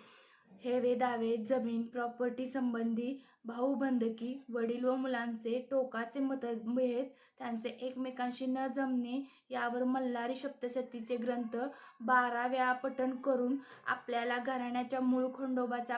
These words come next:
पाच अलंकार आणि मान सन्मान करणे हा सर्वात रामबाण उपाय आहे.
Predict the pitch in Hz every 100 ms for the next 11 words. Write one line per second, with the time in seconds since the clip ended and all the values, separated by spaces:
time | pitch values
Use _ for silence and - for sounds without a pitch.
0 | 240 233 240 247 - 254 254 247 247 254
1 | 247 247 247 240 240 240 254 240 240 226
2 | 254 233 233 277 - - - 233 247 285
3 | 262 226 233 247 226 233 233 226 240 226
4 | 226 220 226 226